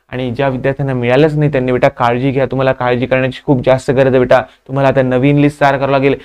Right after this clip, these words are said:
आणि number of colleges तुम्हाला बनवावं लागतील, खूप जास्त कॉलेज तुम्हाला टाकावं लागतील, प्रत्येक कॉलेजचे वेगवेगळ्या ब्रांचेस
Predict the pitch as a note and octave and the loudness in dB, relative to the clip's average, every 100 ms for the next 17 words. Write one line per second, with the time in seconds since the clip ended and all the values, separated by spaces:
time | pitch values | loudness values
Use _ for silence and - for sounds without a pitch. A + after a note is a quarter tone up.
0 | - C#3+ C#3+ C#3 C#3 D3 D3+ D3+ C#3+ C#3+ | -8 -4 -2 0 4 4 4 2 2 2
1 | C#3+ - C#3+ C#3+ C#3+ C3+ C#3 C#3 - C#3 | 0 -4 -2 2 2 2 2 2 0 -2
2 | - D3+ D3 D3 - C#3 C#3+ D3 D3+ D3+ | 0 2 4 2 2 2 4 4 2 0
3 | C#3 C#3 C#3 C#3 C#3+ C3+ _ - C3+ - | 0 0 -2 -2 -6 -6 _ -8 -6 -2
4 | D3+ C#3+ C#3+ C3 D3 C3+ C3+ B2+ C3 C3 | -2 0 0 2 2 2 0 0 -2 -4